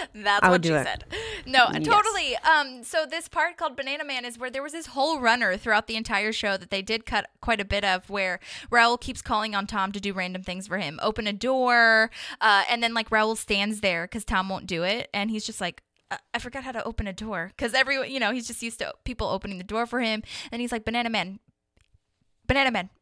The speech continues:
Speaker 1: And he just, like, keeps calling him that, like, telling him what to do. So that was really hilarious.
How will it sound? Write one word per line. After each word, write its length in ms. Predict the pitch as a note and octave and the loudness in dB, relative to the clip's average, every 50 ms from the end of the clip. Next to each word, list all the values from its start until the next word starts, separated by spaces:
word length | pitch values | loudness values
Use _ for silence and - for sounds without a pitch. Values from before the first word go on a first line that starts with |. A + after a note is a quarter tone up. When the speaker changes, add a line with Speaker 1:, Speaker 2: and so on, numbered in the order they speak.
| _ _ | _ _
Speaker 1:
And 140 | C4+ C#4 C#4+ | 2 2 2
he 80 | D4+ | 2
just, 160 | C#4 D#4+ E4+ | -2 -2 0
like, 100 | - D4 - | 0 0 0
keeps 200 | - D#4+ - - | -2 -6 -8 -6
calling 340 | - C#4+ A3+ A3+ A#3 A#3 A#3+ | -2 0 0 0 0 0 -4
him 140 | B3+ B3+ | -4 -2
that, 300 | C4 B3+ B3+ C4 B3+ - | 0 2 2 2 0 0
like, 160 | A#3+ A#3 A3+ - | -2 -2 -2 -2
telling 240 | A#3+ G3+ G#3 G3+ | -4 -4 -4 -4
him 80 | G3+ G3 | -6 -6
what 100 | G3 G3+ | -6 -6
to 80 | - G3 | -6 -6
do. 180 | F#3+ F#3 F#3+ | -6 -6 -6
So 300 | G3+ - G#3+ G3 F#3 F#3+ - - - - - - - - | -4 -2 0 0 0 -2 -4 -10 -14 -12 -12 -14 -14 -14
that 320 | G#3+ G3+ A#3+ A3 G3+ - A3 | 2 8 10 10 10 10 6
was 180 | A3 G3+ F#3+ F#3+ | 2 -2 -2 -6
really 420 | - F3+ F#3+ G3 G3 F#3 E3+ F3 | -8 -6 -2 -2 0 0 -2 -4
hilarious. 760 | G3 G3 F3 E3+ E3 D#3 D3+ C#3+ C#3 D3+ F3 F#3 - - - | -4 -6 -4 -4 -4 -4 -4 -4 -4 -6 -6 -6 -6 -10 -10